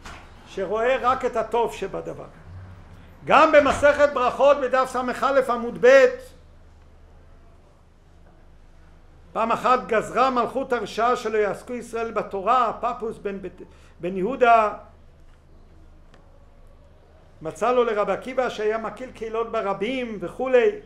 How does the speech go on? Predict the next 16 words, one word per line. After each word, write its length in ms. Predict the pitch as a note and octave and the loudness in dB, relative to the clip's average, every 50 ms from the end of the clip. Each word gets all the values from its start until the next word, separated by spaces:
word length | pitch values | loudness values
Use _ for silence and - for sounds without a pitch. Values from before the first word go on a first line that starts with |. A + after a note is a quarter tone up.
| - - - - - - - - - - - - - - - - - - - - - - - - - - - - | -20 -20 -20 -20 -20 -20 -20 -20 -20 -20 -20 -20 -20 -20 -20 -20 -20 -20 -20 -20 -20 -20 -20 -20 -20 -20 -20 -12
הוציאו 440 | - E3+ D#3+ - - B3 C#4 C#4+ C4+ | -10 -10 -10 -8 -8 0 6 8 8
את 100 | A3+ - | 8 8
רב 160 | G3+ A3+ A3 | 4 0 0
עקיבא 340 | G#3+ G3+ G#3+ B3 C#4+ C#4+ C4+ | 0 0 -2 -2 -2 0 2
להריגה, 720 | B3+ A#3+ A3+ G#3+ G#3 F#3 G#3+ F#3+ D#3+ A3+ C4 C#4+ C#4+ C4+ B3+ | 2 4 2 2 2 0 -4 -2 2 4 4 6 6 4 2
זמן 300 | - - G#3+ A#3+ B3 B3+ A#3+ | 2 -2 -4 -2 -2 -2 -4
קריאת 360 | - - A#3 G#3+ G3+ F#3+ G3 | -6 -6 -4 -2 -2 -2 -4
שמע 320 | - - G#3+ B3+ C4+ C#4+ | -8 -6 0 2 4 4
היה, 260 | C4+ B3+ B3+ B3 A#3 A3+ A3+ | 4 4 4 4 4 4 2
והיו 240 | A3+ A3 A3 A3+ G#3+ | 2 -2 -4 -4 -6
סורקים 540 | G#3 - G#3+ G3+ F3+ - - C4+ C#4 C4 C4 | -6 -6 -6 -6 -6 -8 -10 -10 -6 -2 -2
את 80 | B3 | -2
בשרו 380 | - A3+ - - A3+ A3 A#3 B3 | 0 -2 -4 -4 -2 2 2 2
במסריקות 680 | B3+ B3 B3 A#3 - - - G#3 G3+ - A3+ B3+ B3 B3 | 2 2 -2 -4 -6 -6 -6 -10 -6 -2 0 0 0 0
של 140 | - A3+ | -4 -6
ברזל, 680 | G#3+ E3+ G3 F#3 D3 C3+ G#3 A#3+ B3+ C4 C4 B3 B3 A3 | -6 -6 -6 -6 -6 -2 2 6 8 8 8 6 4 -2